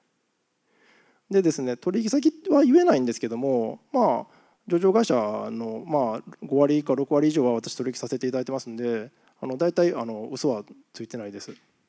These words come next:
で、まあ、いろんなテレビとかも出してもらってるっていう会社です。でですね、あの、ちょっと、まあ、在庫処分業の話は話す長くなるんですけども、えーっと、まあ、ここですね。要はその、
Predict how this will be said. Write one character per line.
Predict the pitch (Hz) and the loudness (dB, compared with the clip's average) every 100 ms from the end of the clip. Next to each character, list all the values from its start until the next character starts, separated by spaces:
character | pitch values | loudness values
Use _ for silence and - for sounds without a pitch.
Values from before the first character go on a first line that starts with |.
| - | -8
で、 | 190 | -2
ま | 170 | 0
あ、 | |
い | |
ろ | 147 | 0
ん | 147 | 0
な | 113 110 | -4 -6
テ | 127 | -6
レ | |
ビ | 123 | -6
と | 120 | -6
か | 110 | -10
も | 107 | -12
出 | 107 | -12
し | |
て | 117 | -10
も | 120 | -10
ら | |
っ | 113 | -8
て | 123 | -10
る | |
っ | 123 | -10
て | - | -12
い | 107 | -14
う | 104 107 | -14 -14
会 | 113 107 | -14 -14
社 | 107 | -16
で | 107 | -14
す。 | 117 113 _ _ _ _ _ _ - - - - - _ _ | -14 -18 _ _ _ _ _ _ -20 -20 -20 -20 -20 _ _
で | 156 165 147 | -2 0 0
で | 127 | -2
す | - | -4
ね、 | 123 113 - | -6 -6 -8
あ | 117 117 | -8 -8
の、 | 117 113 110 110 107 107 107 104 104 107 107 - | -8 -10 -10 -12 -12 -12 -12 -14 -14 -14 -16 -18
ち | 165 | -20
ょ | |
っ | |
と、 | - | -18
ま | 113 | -16
あ、 | 110 - | -16 -16
在 | 160 147 | -10 -10
庫 | - | -6
処 | 214 | -2
分 | 240 | 0
業 | 190 | 0
の | 120 | -2
話 | 127 - | -4 -8
は | 120 120 _ | -10 -10 _
話 | - 147 139 | -6 -6 -4
す | |
長 | 139 147 147 | -2 -2 -2
く | |
な | 113 | -4
る | 117 | -8
ん | 110 | -10
で | |
す | 107 | -12
け | 110 | -14
ど | 107 | -10
も、 | 117 107 120 _ _ _ _ _ | -8 -8 -12 _ _ _ _ _
え | - 113 110 110 | -16 -14 -14 -16
ー | |
っ | _ | _
と、 | 113 113 110 110 117 - _ _ | -10 -10 -10 -10 -12 -14 _ _
ま | 165 | -12
あ、 | - | -10
こ | - | -4
こ | 185 | -4
で | 117 | -4
す | 107 | -10
ね。 | 113 _ _ _ _ | -16 _ _ _ _
要 | 233 | 0
は | 180 | 0
そ | 143 | 0
の、 | 139 127 123 139 | -2 -2 -2 -4